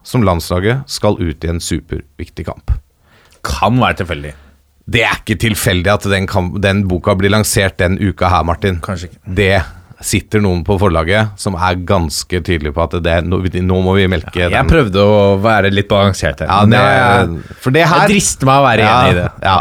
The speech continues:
Speaker 1: for dette er jo egentlig dobbeltmoral av en annen verden,
Speaker 2: Ja, det vil
Speaker 1: i
Speaker 2: jeg
Speaker 1: min
Speaker 2: si.
Speaker 1: bok.
Speaker 2: Ja.
Speaker 1: Og da blir det en bitte liten kaktus på deling til Lasse og Perry.
Speaker 2: Kan vi trekke det så langt som å si at det er litt illojalt?
Speaker 1: <laughs> Ja, kanskje vi skal gjøre det.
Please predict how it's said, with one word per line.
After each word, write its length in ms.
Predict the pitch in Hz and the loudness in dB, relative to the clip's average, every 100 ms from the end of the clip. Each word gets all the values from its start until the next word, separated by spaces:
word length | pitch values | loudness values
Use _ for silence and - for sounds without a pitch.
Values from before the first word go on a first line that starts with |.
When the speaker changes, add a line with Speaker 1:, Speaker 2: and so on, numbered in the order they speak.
| - - - | -2 -14 -4
Speaker 1:
for 100 | 120 | 0
dette 220 | 120 156 | 2 2
er 80 | 107 | 2
jo 80 | 101 | 2
egentlig 260 | 90 98 87 | 0 -2 -2
dobbeltmoral 580 | 76 73 92 92 98 85 - _ - | -2 -2 0 2 2 0 -10 _ -2
av 240 | 87 87 | 0 2
en 140 | 92 90 | 0 2
annen 260 | 87 85 | 2 0
verden, 380 | 85 87 82 117 | 0 0 0 -2
Speaker 2:
Ja, 100 | 92 | 0
det 120 | 107 | 2
vil 80 | 120 | 4
Speaker 1:
i 20 | |
Speaker 2:
jeg 160 | 120 107 | 4 2
Speaker 1:
min 80 | 107 | -2
Speaker 2:
si. 160 | 78 - | -6 -14
Speaker 1:
bok. 540 | 90 87 117 160 - - - - | -6 2 2 2 -4 -18 -14 -10
Speaker 2:
Ja. 140 | 90 - _ _ _ _ _ _ - | -10 -12 _ _ _ _ _ _ -4
Speaker 1:
Og 100 | 107 | 0
da 140 | 104 139 160 _ _ - | 2 2 -2 _ _ -8
blir 140 | 120 135 | -4 -2
det 80 | 170 | -2
en 60 | 180 - | -6 -8
bitte 260 | 190 - 139 | -8 -6 -6
liten 240 | 127 127 | -4 -2
kaktus 320 | 95 - 107 | -4 -4 -8
på 140 | - 107 | -4 -2
deling 320 | 82 85 90 | 0 -2 -2
til 320 | 98 95 95 - - _ _ - | -2 0 -2 -8 -20 _ _ -6
Lasse 400 | - - - - | -4 -4 -6 -6
og 140 | 80 | -2
Perry. 260 | - - - - - - - | -2 -2 -8 -18 -20 -16 -8
Speaker 2:
Kan 160 | 117 | -2
vi 80 | 120 123 117 117 110 | 2 4 4 4 2
trekke 400 | - 135 120 98 | 0 -2 -2 -2
det 80 | 95 | -2
så 120 | 104 95 | 2 0
langt 100 | - | 2
som 140 | 98 | -2
å 80 | 98 | 0
si 80 | 92 | 0
at 140 | 80 | 0
det 40 | 87 | 0
er 80 | 87 | -2
litt 80 | 85 | -4
illojalt? 720 | 80 101 175 254 - - - - - - | -2 0 0 -2 -10 -20 -20 -20 -14 -2
Speaker 1:
<laughs> 420 | - - 170 - | -2 2 0 2
Ja, 120 | 196 - | 0 2
kanskje 240 | 254 165 | -2 -2
vi 40 | 156 | -2
skal 120 | 208 | 2
gjøre 140 | 165 135 | 4 4
det. 120 | 185 | 2